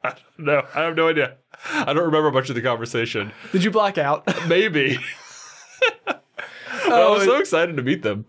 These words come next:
Speaker 2: It's so funny. I, there, that, that was one of those moments where I, like, m-, as soon as we, like, engaged in conversation with them, 'cause they were definitely trying to have time with their families. And,
Speaker 1: For sure.
Speaker 2: um, I had, like, an immediate timer where it was, like,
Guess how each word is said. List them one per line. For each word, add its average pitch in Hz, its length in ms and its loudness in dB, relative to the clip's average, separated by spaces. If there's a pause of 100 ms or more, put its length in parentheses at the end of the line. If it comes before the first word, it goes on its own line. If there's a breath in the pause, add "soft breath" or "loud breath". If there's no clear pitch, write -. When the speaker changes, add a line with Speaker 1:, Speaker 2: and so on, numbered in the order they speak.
Speaker 2:
It's 202 220 2
so 196 200 2
funny. 147 440 0
I, 175 260 0
there, 185 280 0
that, 185 340 -2
that 185 460 0
was 165 280 2
one 156 140 0
of 156 60 -2
those 147 180 4
moments 135 440 0
where 143 120 4
I, 139 180 2
like, 139 280 0
m-, 151 260 -12
as 156 180 2
soon 175 220 4
as 175 120 -2
we, 156 240 2
like, 139 200 0
engaged 139 440 -2
in 143 60 0
conversation 131 640 -4
with 131 120 -4
them, 131 160 0
'cause 131 140 -4
they 156 100 2
were 135 80 0
definitely 127 440 -2
trying 123 180 -2
to 123 40 -6
have 120 160 -4
time 131 220 -4
with 123 100 -6
their 123 80 -4
families. 139 540 -2 (400 loud breath)
And, 143 320 0
Speaker 1:
For 123 60 -2
sure. 131 240 0
Speaker 2:
um, 131 440 0 (200 loud breath)
I 180 200 0
had, 190 260 -4
like, 170 280 0
an 170 100 4
immediate 160 520 2
timer 156 400 0
where 139 100 2
it 135 60 0
was, 135 120 -6
like, 131 240 0